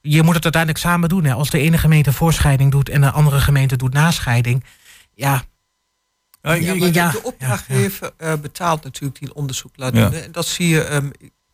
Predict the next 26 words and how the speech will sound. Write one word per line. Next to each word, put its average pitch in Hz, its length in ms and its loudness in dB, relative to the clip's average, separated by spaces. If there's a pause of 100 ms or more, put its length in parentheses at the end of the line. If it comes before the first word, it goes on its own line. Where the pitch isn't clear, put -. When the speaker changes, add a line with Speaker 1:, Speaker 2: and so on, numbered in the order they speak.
Speaker 3:
op - 160 -20
alle 185 200 -2
vlakken. 170 460 -8
Je - 80 -20
ziet - 200 -20
bij 147 100 -6
het 139 80 -6
natuur 147 380 -6
ook. 156 200 -2 (400)
En 151 140 -2
dan 147 180 0
als 143 180 -2
de - 80 -18
ene 175 200 -2
het 156 120 0
onderzoek 151 480 -8
laat 139 180 -6
doen, 139 120 -14
krijg - 240 -20
je 139 80 -12
die 160 200 -10
uitkomst. 160 580 -6 (400)
En 139 80 -16
een 131 80 -16
ander 147 240 -12
onderzoek, 143 420 -12